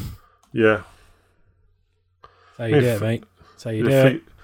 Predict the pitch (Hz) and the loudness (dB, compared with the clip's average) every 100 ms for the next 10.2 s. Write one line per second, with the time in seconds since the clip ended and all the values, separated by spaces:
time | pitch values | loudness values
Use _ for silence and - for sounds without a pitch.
0 | - - - 147 135 143 135 139 - 127 | -20 -20 -8 -4 0 -2 -2 -4 0 0
1 | 139 156 170 - _ _ - - - 104 | 2 0 -2 -4 _ _ -20 -12 -6 -6
2 | 113 117 _ _ _ _ _ - 131 135 | -6 -10 _ _ _ _ _ -12 -10 -4
3 | 139 143 147 151 139 104 92 80 73 _ | -2 2 2 2 0 0 0 -4 -8 _
4 | _ _ - 143 151 113 104 92 80 - | _ _ -8 0 4 6 4 -2 -12 -18
5 | - - - _ _ _ _ _ _ _ | -14 -14 -16 _ _ _ _ _ _ _
6 | _ - 87 82 82 110 98 - _ - | _ -18 -14 -8 0 2 2 -4 _ -4
7 | 127 - 147 135 104 - - _ _ _ | -2 2 4 4 2 -4 -14 _ _ _
8 | _ _ _ - - 123 113 113 101 98 | _ _ _ -8 -2 -2 0 -2 -2 -4
9 | 92 - - 104 95 98 92 104 95 95 | -6 -10 -10 -6 -6 -8 -4 -2 0 -2
10 | 95 92 | -4 -10